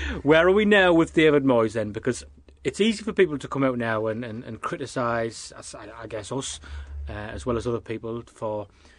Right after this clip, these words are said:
sort of doubting Moyes, but what I think is interesting is that after the Arsenal game, Moyes came out and he said, "I've been doing this for years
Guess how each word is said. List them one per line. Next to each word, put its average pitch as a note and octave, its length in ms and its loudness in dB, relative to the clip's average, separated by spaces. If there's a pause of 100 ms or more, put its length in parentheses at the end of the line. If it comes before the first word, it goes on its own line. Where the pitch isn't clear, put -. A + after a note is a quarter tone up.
(520)
sort D#3+ 260 0
of A#2 140 -4 (180)
doubting C#3+ 340 2
Moyes, G#2 500 -8
but C3+ 220 -6
what E3+ 360 -4
I F3+ 220 2
think C#3+ 240 -6
is B2+ 80 -2
interesting A#2 540 -6
is G#2 160 -14
that C3 160 -12
after D#3+ 240 -2
the E3+ 100 0
Arsenal A#2 400 0
game, G2 320 -10 (880)
Moyes E3 220 2
came B2+ 180 2
out A2+ 180 -4 (520)
and A#2+ 180 -4
he A2 60 -6
said, A#2 260 -4
"I've A2+ 140 -8
been A#2+ 160 -2
doing E3+ 240 0
this E3 120 -4
for - 80 -4
years A#2 500 2